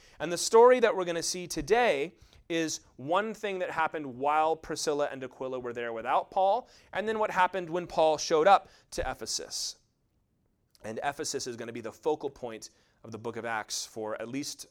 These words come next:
a chapter and, and more than that as well. We're also gonna get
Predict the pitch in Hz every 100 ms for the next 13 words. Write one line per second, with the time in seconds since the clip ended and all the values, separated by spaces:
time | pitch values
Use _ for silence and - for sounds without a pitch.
0 | _ 113 - 131 127 - 110 107 104 110
1 | 107 107 113 110 104 101 98 95 101 107
2 | 82 - _ _ _ _ _ _ _ _
3 | _ 165 226 220 180 170 160 156 160 -